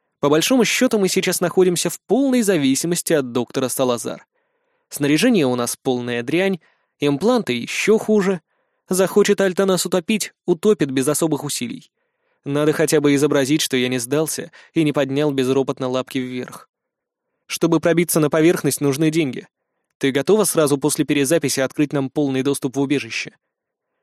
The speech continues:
«Я, конечно, прожила долго, но из ума ещё не выжила», рассмеялась Альта. «Я буду открывать вам доступ по чуть-чуть,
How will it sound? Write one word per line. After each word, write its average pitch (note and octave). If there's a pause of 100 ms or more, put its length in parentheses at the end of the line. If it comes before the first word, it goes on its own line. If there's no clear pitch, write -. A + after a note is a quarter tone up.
(220)
«Я, C4+
конечно, C4
прожила B3+
долго, C#4
но A#3
из A3+
ума A#3+
ещё A#3
не C4
выжила», A3+ (320)
рассмеялась D#3
Альта. C3 (680)
«Я C#4+
буду C4
открывать B3+
вам A#3+
доступ C4
по C4
чуть-чуть, G#3